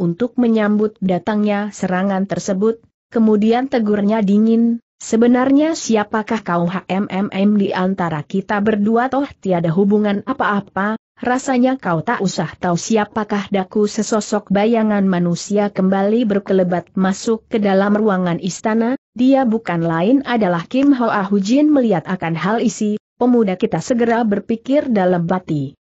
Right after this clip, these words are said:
Kalau pintu istana tidak segera ditutup, orang-orang dari perkampungan Pek Hoa San Cheng yang masuk kemari kian lama akan kian bertambah banyak,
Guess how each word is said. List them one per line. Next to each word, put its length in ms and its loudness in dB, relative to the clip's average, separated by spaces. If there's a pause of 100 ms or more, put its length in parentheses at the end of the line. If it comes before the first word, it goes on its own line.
(220)
Kalau 400 2
pintu 400 0
istana 480 0
tidak 400 -2
segera 320 0
ditutup, 560 -2
orang-orang 640 0
dari 240 2
perkampungan 800 -2
Pek 160 -6 (160)
Hoa 320 -4
San 240 -2
Cheng 320 0
yang 160 0
masuk 400 -4
kemari 400 0
kian 240 0
lama 480 0
akan 480 -4
kian 320 0
bertambah 480 -2
banyak, 480 -2